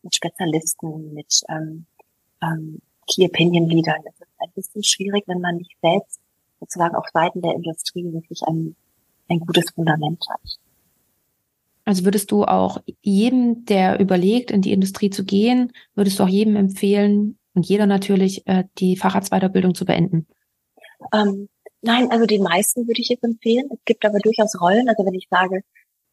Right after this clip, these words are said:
Speaker 1: ich bin gar nicht so sehr an der Patientenversorgung interessiert, ich bin wirklich,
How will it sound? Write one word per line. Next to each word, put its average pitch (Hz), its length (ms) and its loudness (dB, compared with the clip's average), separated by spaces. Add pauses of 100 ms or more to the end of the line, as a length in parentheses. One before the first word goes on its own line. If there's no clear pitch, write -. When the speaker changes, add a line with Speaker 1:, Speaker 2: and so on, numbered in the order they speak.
(220)
Speaker 1:
ich - 100 -10
bin 196 140 -2
gar 185 180 0
nicht 220 140 2
so 196 100 -4
sehr 180 140 2
an 180 80 0
der 170 180 0
Patientenversorgung 208 760 -2
interessiert, - 600 -8
ich - 300 -20
bin 175 340 -8
wirklich, 180 380 -6